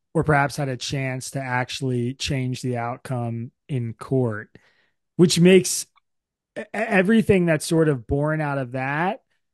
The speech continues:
gets complicated. Um, you know, on the one hand, it's like, okay, if he really thought that he was the one fighting for democracy, if,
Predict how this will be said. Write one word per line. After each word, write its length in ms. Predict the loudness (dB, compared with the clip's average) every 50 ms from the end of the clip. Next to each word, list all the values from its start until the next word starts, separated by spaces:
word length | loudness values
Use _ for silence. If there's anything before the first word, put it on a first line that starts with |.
| _ _ _ _ _ -6
gets 320 | -2 -2 -2 -2 -2 -8
complicated. 1000 | -8 -4 -2 -2 -2 -2 -2 -4 -2 -2 0 0 0 0 0 -2 -4 -6 -8 -12 -8
Um, 720 | -4 -4 -2 -2 -2 -2 -4 -4 -6 -6 -8 -8 -8 -4 0
you 100 | 2 4
know, 160 | 4 4 4
on 80 | 2
the 80 | 0 0
one 260 | 0 0 0 0 0
hand, 400 | -2 -2 -2 -2 -4 -4 -6 -6
it's 260 | -6 -8 -8 -8 -8
like, 540 | -6 -4 -4 -4 -4 -4 -6 -6 -8 -12 -18 _ _ _ _ _ _ _ _ _ _ _ _ _ _ _ _ 0
okay, 380 | 0 0 2 2 0 0 0
if 100 | -2 -4 -8
he 220 | -8 -6 -4 -4
really 420 | -2 0 2 2 2 2 0 -2
thought 500 | -4 -6 -8 -6 -4 -4 -2 -4 -4 -6
that 160 | -10 -14 -14 -14
he 320 | -16 -10 -6 -2 0 0
was 240 | 2 2 2 0 0
the 100 | -4 -4
one 460 | -4 -4 -4 -4 -4 -4 -6 -8 -10
fighting 800 | -10 -10 -6 -4 -2 -2 -2 -2 -2 -2 -2 -2 -4 -6 -8 -10
for 840 | -10 -8 -6 -4 -4 -2 -2 -2 -2 -2 -4 -4 -6 -8 -12 -12 -8
democracy, 960 | -6 -6 -4 -2 0 0 0 -2 -2 -4 -6 -6 -6 -8 -8 -8 -8 -8 -6
if, 300 | -6 -6 -6 -8 -12 -14